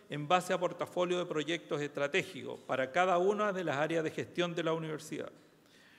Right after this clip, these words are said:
lo que implica el agrupamiento de una cartera priorizada de proyectos organizados como un conjunto para facilitar su gestión articulada.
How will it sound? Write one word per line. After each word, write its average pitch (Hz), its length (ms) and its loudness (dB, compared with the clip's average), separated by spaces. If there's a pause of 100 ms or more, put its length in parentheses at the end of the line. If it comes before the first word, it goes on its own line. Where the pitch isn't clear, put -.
(120)
lo 147 160 4
que 151 60 -2
implica 208 680 0
el 151 100 4
agrupamiento 170 960 0 (320)
de 147 140 -2
una 175 200 2
cartera 175 600 2
priorizada 214 680 6
de 202 120 4
proyectos 202 640 0
organizados 165 880 0 (100)
como 156 180 0
un 180 100 -6
conjunto 190 760 -2
para 165 180 2
facilitar 147 1080 0
su - 160 -8
gestión 175 560 0
articulada. 143 880 -2